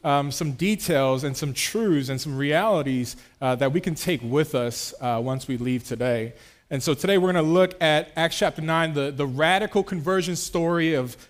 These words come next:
of Saul, who would later become the Apostle Paul, one of the most prominent New Testament writers and authors. And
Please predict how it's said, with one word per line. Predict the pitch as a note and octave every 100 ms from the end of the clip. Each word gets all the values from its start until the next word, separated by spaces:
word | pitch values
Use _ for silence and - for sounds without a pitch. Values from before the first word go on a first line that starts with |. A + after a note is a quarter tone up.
| -
of | C3
Saul, | - - E3 D#3 D3
who | E3
would | E3 D#3
later | D#3+ F#3 F#3
become | E3+ E3+ E3+ D3+ C#3+ C#3 - _ C#3
the | D3
Apostle | C3 E3 D#3+ - D3+
Paul, | - D3 C3 A#2
one | B2+ C#3+
of |
the | D3
most | D3+ D3 -
prominent | F#3+ E3 F3 E3+ E3
New | D#3 F3
Testament | - F#3 - E3+ D#3
writers | D3+ D#3 C3 B2 - - -
and | C3+ C#3
authors. | D#3 D#3+ - A2+ A2 - - - _ _ _ _ _ _ _ _
And | D#3+ E3 E3 E3